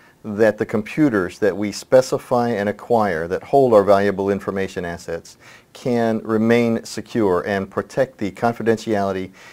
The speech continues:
integrity, and availability of those valuable information assets? First, what we're gonna do is walk through the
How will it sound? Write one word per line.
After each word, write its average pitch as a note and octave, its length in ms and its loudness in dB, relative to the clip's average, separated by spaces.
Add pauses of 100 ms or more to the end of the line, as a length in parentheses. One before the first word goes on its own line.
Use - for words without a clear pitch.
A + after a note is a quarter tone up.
(140)
integrity, A2 680 2
and A2 200 0
availability G#2 840 6
of F#2 100 2
those G2 220 0
valuable G2 420 0
information F#2 540 -8
assets? - 600 -14 (1000)
First, - 400 2
what D3 140 10
we're C3+ 120 6
gonna A#2 180 6
do A2 200 4
is G#2 200 0
walk A2+ 400 4
through G2+ 640 0
the G2+ 480 -2